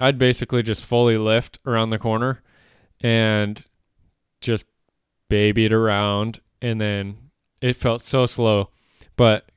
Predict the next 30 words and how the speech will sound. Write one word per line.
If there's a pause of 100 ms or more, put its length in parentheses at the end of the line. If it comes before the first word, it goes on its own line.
coming
out
of
the
corner, (840)
like,
lap
after
lap,
I
was
like,
"Holy
crap,
I'm
gaining
ground
here." (680)
And
then (540)
I
was
able
to
get
around
him
for
fourth. (880)
And